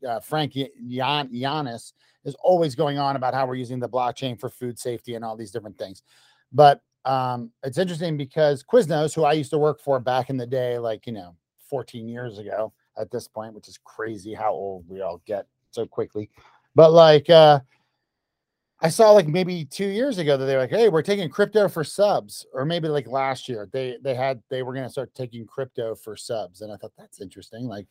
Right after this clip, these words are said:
you know, you have so many other things you should be working on, but that's cool that you're doing that. Uh, <laughs> but, uh, so let's, first of all, 'cause I don't really know that much about the blockchain technology. I mean, I have, like, a very cursory understanding of it. So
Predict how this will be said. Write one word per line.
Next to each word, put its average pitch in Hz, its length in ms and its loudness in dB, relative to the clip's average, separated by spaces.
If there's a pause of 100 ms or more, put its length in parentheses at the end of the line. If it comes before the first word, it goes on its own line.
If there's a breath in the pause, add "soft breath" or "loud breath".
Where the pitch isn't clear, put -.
(600)
you 127 140 -4
know, 101 260 -8 (720)
you 131 240 -6
have 131 120 2
so - 120 -4
many 127 180 -4
other 117 140 -6
things 113 200 -10
you 104 60 -18
should 110 140 -16
be 107 80 -12
working 110 320 -8
on, 104 200 -10
but 98 200 -10
that's 123 180 -8
cool 107 200 -6
that 104 120 -6
you're 107 160 -10
doing 110 200 -4
that. 120 180 -4 (400 loud breath)
Uh, 156 220 8 (300)
<laughs> 190 300 6 (460 loud breath)
but, 151 320 8
uh, 147 260 8 (420 soft breath)
so 196 460 8
let's, 226 380 4 (120)
first 240 260 0
of 185 60 0
all, 160 140 4
'cause 165 220 -4
I 233 160 4
don't 285 160 2
really 214 260 0 (100)
know 160 360 2
that 135 180 -2
much 127 180 -8
about 127 360 -2
the 147 80 2
blockchain 139 920 -4
technology. 107 580 -10
I 120 40 -6
mean, 139 100 -6
I 143 120 -6
have, 151 200 0
like, 147 140 -2
a 143 80 0
very 131 400 -2
cursory 135 500 -6
understanding 113 600 -10
of 117 100 -6
it. 117 160 -8
So 131 240 -2